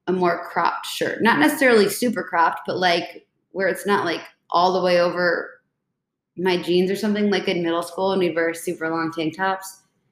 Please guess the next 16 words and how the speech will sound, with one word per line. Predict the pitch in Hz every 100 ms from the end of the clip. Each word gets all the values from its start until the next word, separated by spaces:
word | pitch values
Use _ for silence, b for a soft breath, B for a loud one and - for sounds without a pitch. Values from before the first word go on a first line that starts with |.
| - _ _ _
I | 214
don't | 220 190
want | 202 160
that, | 180 110 - - -
but | 190 180 170 151 - - _ -
we'll | 226 302
see. | - 196 190 202
I | -
used | 208 254 -
to |
be | 339
really | 269 214 202
into | 190
dresses, | 175 170 165 - 226 233
and | - 185
I | 175